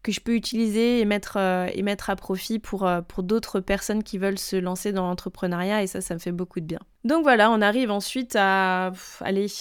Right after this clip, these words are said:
à, au mois de mai à peu près. Euh, au mois de mai, juin, ça a commencé à beaucoup bouger, selon moi, dans mon activité. Donc j'ai lancé mon atelier, euh, Level Up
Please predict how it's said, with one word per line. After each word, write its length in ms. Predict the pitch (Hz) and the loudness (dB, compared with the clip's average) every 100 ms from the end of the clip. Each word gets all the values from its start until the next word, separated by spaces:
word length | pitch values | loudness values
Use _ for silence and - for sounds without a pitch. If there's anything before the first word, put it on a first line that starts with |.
| - - | -12 -2
à, 680 | 185 180 180 180 185 - - | 0 0 0 -2 -2 -4 -4
au 80 | |
mois 200 | 196 220 | 0 0
de 220 | 202 196 196 | 2 2 4
mai 240 | 202 269 | 4 4
à 100 | 269 | 2
peu 140 | 196 | 0
près. 340 | 185 - 262 370 - | -4 0 0 0 -6
Euh, 160 | 190 196 | 0 0
au 60 | 196 | 2
mois 180 | 226 | 2
de 220 | 233 208 208 | 2 0 0
mai, 680 | 202 226 247 247 247 240 | 0 2 2 2 2 2
juin, 380 | 214 208 226 240 | 0 0 0 0
ça 180 | 247 196 | 0 0
a 40 | |
commencé 560 | 190 196 202 - 226 220 | 0 -2 -2 -2 0 2
à 240 | 190 180 | 4 2
beaucoup 460 | 175 190 240 - 277 | 0 -2 -2 -2 -2
bouger, 440 | 247 214 190 220 | -2 -2 0 0
selon 300 | 233 208 180 | 0 0 0
moi, 240 | 185 185 214 | 2 2 2
dans 140 | 208 | 0
mon 140 | 185 185 | 0 0
activité. 760 | 190 - 196 175 247 262 262 | -4 -8 -8 -2 2 2 2
Donc 160 | 226 190 | 0 0
j'ai 160 | 196 | 0
lancé 320 | 190 196 - 214 | 0 -2 -2 -2
mon 180 | 190 | 0
atelier, 840 | 196 196 - 196 196 208 226 226 220 | 0 -2 0 0 0 -2 0 2 2
euh, 160 | 185 190 | 2 4
Level 340 | 220 214 226 | 2 4 2
Up 260 | 220 - | 2 0